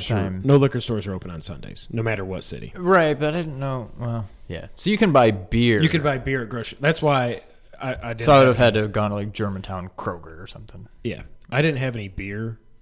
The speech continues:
Speaker 1: so I was like, "I'm going to grocery shop a town over just so I can buy beer
Speaker 2: <laughs>
Speaker 1: on Sunday." So I, I grocery shopped in Germantown just so I could buy beer. No, I'm definitely, I wanna try that. Maybe we'll have that for the next podcast.
Speaker 2: I will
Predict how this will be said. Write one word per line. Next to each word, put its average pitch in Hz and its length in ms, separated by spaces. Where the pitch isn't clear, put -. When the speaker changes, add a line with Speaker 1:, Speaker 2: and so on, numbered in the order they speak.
Speaker 1:
so - 180
I - 20
was 95 160
like, 90 460
"I'm 120 140
going 143 220
to 123 80
grocery 107 440
shop 113 360
a 101 60
town 104 360
over 92 280
just 87 180
so 98 80
I 95 60
can 90 140
buy 160 140
beer - 200
Speaker 2:
<laughs> - 40
Speaker 1:
on 143 240
Sunday." 110 380
So - 180
I, 117 300
I 117 60
grocery 104 320
shopped 82 260
in 73 80
Germantown 78 400
just 78 160
so 78 80
I 80 60
could 87 80
buy 67 120
beer. 62 220
No, 147 100
I'm 160 120
definitely, 139 380
I 110 60
wanna 127 200
try 101 240
that. 78 180
Maybe 120 140
we'll 123 120
have 110 100
that 98 140
for - 100
the 87 60
next 82 260
podcast. - 140
Speaker 2:
I 143 160
will 127 420